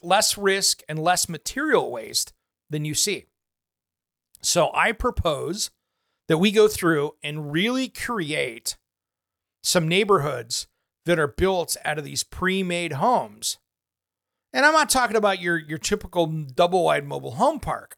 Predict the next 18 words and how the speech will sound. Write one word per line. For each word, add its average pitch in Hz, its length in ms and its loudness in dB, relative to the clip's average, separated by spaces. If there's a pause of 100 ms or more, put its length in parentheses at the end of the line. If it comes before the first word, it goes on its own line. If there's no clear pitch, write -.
I'm 277 280 0
talking 226 380 0
about 147 360 -4 (880)
fitting 294 280 6
'em 277 140 4
in, 190 320 0 (200)
small 185 500 4
lots, 190 600 0 (1040)
nice 151 720 0 (340)
yards, 170 800 4 (380)
garages, 185 840 2 (580)
something 262 540 2
that 262 200 -4
looks 196 280 0
like 190 240 0
a 185 120 -4
regular 160 760 -6
door-to-door, 151 960 -2